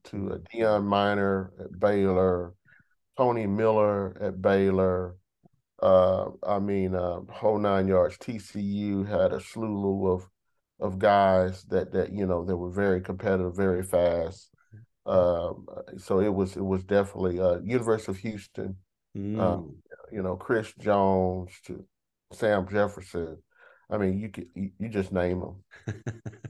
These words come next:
Speaker 2: It was kind of the conference back then.
Speaker 1: Yes, it was. Yes, it was.
Speaker 2: That's awesome. So you were a short sprint. I don't, I kept using quarter mile examples 'cause I thought you were quar-, I think I just think of you as quarter mile because everywhere you've gone, there's been great quarter <laughs> milers there.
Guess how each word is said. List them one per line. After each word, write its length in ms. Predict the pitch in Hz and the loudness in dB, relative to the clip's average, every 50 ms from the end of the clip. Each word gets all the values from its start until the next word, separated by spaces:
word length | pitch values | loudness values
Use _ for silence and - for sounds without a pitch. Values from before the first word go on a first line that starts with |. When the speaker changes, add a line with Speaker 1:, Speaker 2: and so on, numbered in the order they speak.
| - - - - - - - - | -20 -18 -18 -16 -16 -10 -2 0
Speaker 2:
It 80 | 117 | 2
was 160 | 120 123 110 - | 2 2 2 2
kind 160 | - 120 104 | 2 2 2
of 120 | 92 90 | 2 2
the 140 | 101 123 117 | 2 2 2
conference 520 | - - 117 117 113 113 87 85 82 - | 2 0 0 0 0 -2 -4 -8 -8 -6
back 240 | - 92 87 85 - | -4 -2 -2 -2 0
then. 340 | 104 101 87 78 69 67 - _ _ _ _ _ _ _ 113 | 0 0 0 0 -4 -8 -12 _ _ _ _ _ _ _ 0
Speaker 1:
Yes, 220 | 113 113 113 - | 0 0 0 0
it 80 | 107 98 | -4 -2
was. 340 | 95 101 95 87 78 92 92 - | 0 2 2 2 0 -2 -8 -12
Yes, 200 | - 85 - - | -14 -12 -12 -10
it 60 | 76 | -10
was. 400 | 80 80 71 64 - - - _ _ | -6 -6 -6 -6 -8 -10 -16 _ _
Speaker 2:
That's 220 | - - 90 87 - | -10 -10 -8 -6 -6
awesome. 300 | 87 80 85 - 87 - | -6 -6 -6 -8 -8 0
So 80 | 120 | 2
you 80 | 143 165 | 6 6
were 60 | 170 | 6
a 20 | - | 6
short 260 | - 208 214 226 214 | 6 4 4 4 2
sprint. 220 | - - 104 87 | 0 -4 -2 0
I 80 | 98 131 | 0 -2
don't, 120 | 135 - | -2 -2
I 60 | 131 | -6
kept 180 | 139 - 185 170 | -2 0 0 2
using 220 | 175 160 135 131 | 2 0 0 0
quarter 240 | 117 - 156 151 147 | 0 2 2 2 2
mile 340 | 135 131 123 123 120 113 104 | 2 2 0 0 0 0 -2
examples 440 | 104 98 101 117 123 117 - 98 85 | -2 -2 -2 -4 -4 -2 -4 -6 -6
'cause 100 | - 98 | -4 -6
I 60 | 95 | -2
thought 180 | - - - - | -2 -2 0 2
you 80 | 107 | 2
were 60 | 104 | 0
quar-, 240 | - - - - - - - - | 2 2 -2 -2 -2 -4 -8 -4
I 40 | 120 | 2
think 140 | 139 190 190 | 2 4 4
I 60 | 160 | 4
just 180 | 135 120 107 104 107 - - | 2 2 0 0 -4 -4 -2
think 140 | 135 139 147 | 0 0 2
of 80 | 123 | 4
you 100 | 143 143 | 4 4
as 80 | 143 139 | 4 4
quarter 240 | 143 - 151 143 139 | 2 0 2 2 2
mile 300 | 143 143 139 143 147 147 | 2 2 0 0 -2 -2
because 260 | 123 107 - 98 92 | -4 -4 -4 -2 -2
everywhere 300 | 104 107 120 113 110 113 | 0 0 0 2 2 2
you've 180 | 110 107 107 104 | 2 2 0 0
gone, 320 | 104 98 107 110 107 104 | 0 -2 -2 -2 -2 -2
there's 180 | 104 104 98 95 | 0 0 -2 2
been 260 | 95 104 101 104 101 | 0 0 0 0 0
great 280 | 95 101 101 107 104 | 2 2 2 2 -2
quarter 240 | - - 117 104 104 104 | -2 0 2 2 2 0
<laughs> 380 | - - - - - - - | -2 -10 -14 -12 -12 -8 0
milers 260 | - 165 - - - - | 0 0 0 -2 -6 2
there. 340 | - 127 120 - - - - | 2 2 2 2 -2 -4 -4